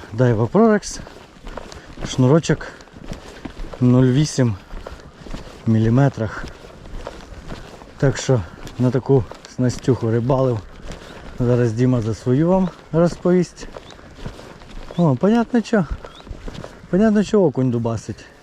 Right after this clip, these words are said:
Як то кажуть, якщо акація розцвіла, значить лови окуня на желізо.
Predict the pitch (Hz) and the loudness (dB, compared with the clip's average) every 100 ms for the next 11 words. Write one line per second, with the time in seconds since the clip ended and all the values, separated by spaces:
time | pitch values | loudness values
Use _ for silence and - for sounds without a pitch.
0 | - 147 - 165 180 170 160 - - 139 | 0 0 2 2 2 2 0 -4 -8 -2
1 | 143 - 180 131 143 139 139 120 - 117 | -2 2 0 0 -2 0 0 0 0 0
2 | 117 - 127 120 - - 113 190 240 - | 0 -2 -2 -2 -4 -2 2 2 2 -4
3 | _ - - - - - - - - - | _ -20 -18 -16 -14 -14 -12 -12 -10 -10
4 | - - - - - 117 123 180 202 202 | -12 -14 -20 -20 -8 -2 2 2 2 -2
5 | 170 151 143 131 156 175 156 165 - 151 | -2 2 2 4 2 2 2 0 0 2
6 | 147 127 - - - - - - - - | 2 0 -4 -20 -20 -20 -18 -16 -16 -18
7 | - - 127 147 110 131 131 127 127 107 | -12 0 2 4 4 2 4 4 2 0
8 | 107 | -2